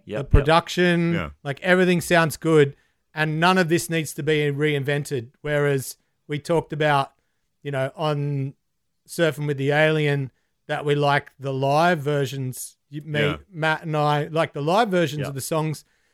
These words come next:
Speaker 1: So that had to be sort of reinvented because it sounds dated. And then Clapton reinvented Layla because that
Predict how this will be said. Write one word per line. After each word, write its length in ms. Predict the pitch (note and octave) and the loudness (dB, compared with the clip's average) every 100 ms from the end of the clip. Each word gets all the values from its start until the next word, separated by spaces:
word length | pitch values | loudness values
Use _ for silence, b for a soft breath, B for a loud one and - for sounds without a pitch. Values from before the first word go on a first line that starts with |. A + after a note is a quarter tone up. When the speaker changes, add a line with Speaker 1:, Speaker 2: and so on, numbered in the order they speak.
| _ | _
Speaker 1:
So 140 | - | -4
that 200 | E3 G3 | 0 2
had 180 | F#3+ F3 | 2 2
to 60 | D#3+ | 0
be 180 | D#3 D3 | -2 -2
sort 240 | F3 D3+ | 0 0
of 80 | C#3+ | 2
reinvented 680 | D#3 D3 C#3+ F3 - C#3+ | 2 2 0 0 -2 -8
because 540 | B2+ C3+ D#3 D3 B2 - | -10 -8 -2 -2 -4 -10
it 140 | - | -16
sounds 340 | - D3 C#3+ - | -8 -6 -6 -8
dated. 480 | D#3 E3+ D3+ B2+ B2+ _ _ _ _ | -4 -2 -2 -4 -8 _ _ _ _
And 140 | D3 D#3 | -8 -4
then 160 | C#3 | -4
Clapton 720 | C3+ E3+ F3 - D#3+ D3+ C#3+ C3+ | -4 -2 -2 -2 -6 -4 -6 -2
reinvented 520 | D3+ D3 C#3+ C#3+ C3+ | 0 0 0 -2 -4
Layla 560 | C3+ D3+ D3+ C#3 B2+ B2 _ _ _ | -2 0 2 0 -2 -6 _ _ _
because 680 | D3 - D3+ C3+ B2 - - _ _ _ _ | -16 -6 -2 -2 -2 -8 -14 _ _ _ _
that 260 | - D3 | -8 -8